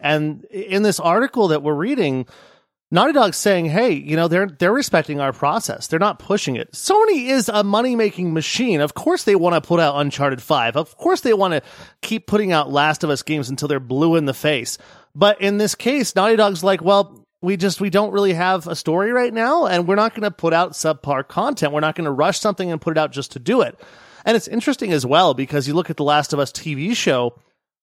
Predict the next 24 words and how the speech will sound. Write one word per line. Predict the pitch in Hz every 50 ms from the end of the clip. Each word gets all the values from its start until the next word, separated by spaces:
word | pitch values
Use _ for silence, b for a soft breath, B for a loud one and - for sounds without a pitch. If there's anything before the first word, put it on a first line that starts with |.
| _ _
right | 147 156 202 262 254
from | - 220 190
the | 156 143
start, | - - 233 247 196 135 120 - - _ _ _ _ _ _ _ _ _
the | 143 135 165 165
sh-, | - - -
H | 185 196 196 190 -
B | 202 185
O | 180
is | 175 139
like, | 165 151 135
"We're | 151 165
doing | 170 185 185 165 -
two | - - 196 160
seasons. | - - 196 180 123 117 107 - - - - - _ _ _ _ _ _ _
The | - 135
first | - - 208 233 - -
game | - 247 262 294 302 285 226 160
and | 165 156 151
the | 151
second | - - 214 214 - 208 214 214
game, | 185 214 214 220 220 220 202
and | 151 160 147
it's | 139 131 - -